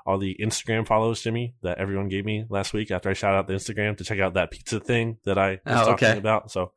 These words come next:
Speaker 1: shout out to all those people. Shout out to all the people from Mercer County who reached out, uh, as well, where I grew up. So that's enough. I've, I've talked way too long. This has been a long
Speaker 2: <laughs>
Speaker 1: podcast, and we love you if you're still listening. And if you are still listening, hashtag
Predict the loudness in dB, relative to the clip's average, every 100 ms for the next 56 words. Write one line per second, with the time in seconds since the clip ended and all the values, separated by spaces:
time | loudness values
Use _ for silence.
0 | -20 _ 2 2 4 2 2 0 -4 -4
1 | -2 0 4 6 6 6 6 6 6 2
2 | 2 2 2 0 0 2 4 0 -2 -4
3 | -2 2 4 2 -4 -20 -20 -20 -20 _
4 | -4 -2 -2 -2 0 0 -2 _ _ _
5 | _ _ _ -10 -6 -4 -4 -6 -4 6
6 | 10 10 6 _ _ _ _ 0 2 6
7 | 6 4 -2 -20 -16 -4 -2 0 2 2
8 | 4 4 4 6 6 6 0 -2 0 2
9 | 2 2 4 4 4 4 2 2 -2 -10
10 | -10 -18 -18 _ _ -4 0 0 0 0
11 | 0 0 0 0 -2 -4 -2 -2 -2 -2
12 | -2 -4 -6 -4 -2 0 2 2 2 0
13 | 0 0 -2 0 -2 -2 0 0 0